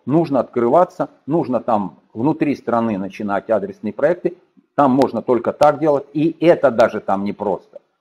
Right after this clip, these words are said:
понимаете? Там даже непросто, э, там нельзя даже вообще заикнуться, что, э, кто-то там использует там элементы создания каких-то структур по методу,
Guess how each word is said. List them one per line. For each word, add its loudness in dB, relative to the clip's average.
понимаете? -4
Там 2
даже 2
непросто, 2
э, 0
там 2
нельзя 2
даже 2
вообще 4
заикнуться, -2
что, 2
э, 4
кто-то 2
там 2
использует -2
там -4
элементы 0
создания 0
каких-то -6
структур 4
по 6
методу, 4